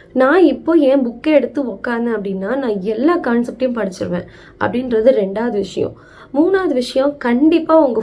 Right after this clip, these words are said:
ஃபோனை சைலண்ட் மோட்ல போடணும். இப்பெல்லாம் வந்து சிக்ஸ்த், செவன்த் படிக்கிற பசங்களே ஃபோன் வச்சிருக்காங்க.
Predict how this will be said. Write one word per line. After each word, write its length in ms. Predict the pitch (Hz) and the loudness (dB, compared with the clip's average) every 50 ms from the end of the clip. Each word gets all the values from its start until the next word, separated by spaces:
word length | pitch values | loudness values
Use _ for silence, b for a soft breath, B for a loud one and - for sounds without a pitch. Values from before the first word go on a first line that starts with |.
| - - | -2 0
ஃபோனை 260 | 247 240 240 262 277 269 269 | 0 2 2 2 2 0 0
சைலண்ட் 360 | 240 226 226 247 262 262 240 | 0 0 2 2 2 2 0
மோட்ல 360 | 233 226 208 196 185 226 240 240 | -2 -4 -6 -4 -2 -2 -2 -2
போடணும். 340 | 226 202 190 190 185 180 - | -2 -2 -2 -2 -2 -4 -4
இப்பெல்லாம் 420 | 208 208 - - 247 254 277 294 294 | -8 -10 -6 -2 0 2 2 2 2
வந்து 400 | 285 254 247 247 262 277 285 262 277 | 0 0 0 2 2 2 2 0 -2
சிக்ஸ்த், 240 | - 240 - - - | -4 -6 -6 -4 -4
செவன்த் 400 | 311 302 311 285 262 262 247 247 | -4 -2 0 0 0 2 0 0
படிக்கிற 300 | 247 226 220 202 220 220 | 0 -2 0 -2 -2 -4
பசங்களே 320 | 226 220 247 240 247 269 | -4 -4 -2 2 2 2
ஃபோன் 320 | 277 269 247 233 226 220 196 | 2 0 -2 -2 -2 -4 -4
வச்சிருக்காங்க. 400 | - - 185 175 180 170 170 | -4 -6 -6 -4 -4 -6 -6